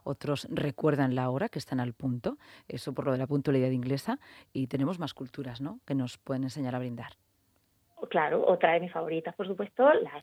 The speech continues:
Speaker 2: china. Eh, ¿y qué dicen los chinos?
Speaker 1: ¿Qué, qué
Speaker 2: Ellos
Speaker 1: se
Speaker 2: dicen
Speaker 1: dicen?
Speaker 2: cuando brindan, dicen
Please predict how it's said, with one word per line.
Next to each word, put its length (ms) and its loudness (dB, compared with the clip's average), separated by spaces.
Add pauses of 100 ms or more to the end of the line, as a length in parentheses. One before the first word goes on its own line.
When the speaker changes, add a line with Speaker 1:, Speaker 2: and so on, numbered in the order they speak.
(120)
Speaker 2:
china. 340 -4 (140)
Eh, 460 4
¿y 140 0
qué 140 4
dicen 240 -4
los 140 -16
chinos? 380 -4
Speaker 1:
¿Qué, 160 2
qué 120 0
Speaker 2:
Ellos 120 2
Speaker 1:
se 80 -2
Speaker 2:
dicen 100 -8 (120)
Speaker 1:
dicen? 60 -6
Speaker 2:
cuando 240 2
brindan, 560 -8 (220)
dicen 580 -4